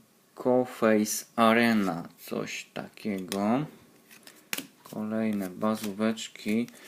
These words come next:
I mamy kolejny match winner. Super, super, bardzo, bardzo się cieszę. Jest to Aleksandru Maxim, zawodnik Stud-, Stuttgartu. Stuttgartu. No świetna, świetna karta. Drugi match winner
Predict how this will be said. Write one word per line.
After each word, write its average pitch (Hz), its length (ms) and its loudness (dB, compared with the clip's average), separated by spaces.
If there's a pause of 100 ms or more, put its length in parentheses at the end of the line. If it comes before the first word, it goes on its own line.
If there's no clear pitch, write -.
(340)
I 123 120 2
mamy 117 300 4
kolejny 131 520 6
match 120 340 4
winner. 110 360 4
Super, 107 600 4
super, 104 500 -4
bardzo, 104 420 0
bardzo 107 280 2
się 110 160 -6
cieszę. 104 540 2 (580)
Jest 110 320 2
to 104 240 4 (440)
Aleksandru 113 960 4 (100)
Maxim, 113 640 4
zawodnik 107 680 2
Stud-, - 520 -4
Stuttgartu. 127 680 2 (960)
Stuttgartu. 110 580 2
No 101 180 0
świetna, 110 520 2
świetna 107 420 0
karta. 101 480 4
Drugi 107 360 0
match 104 280 2
winner 110 420 4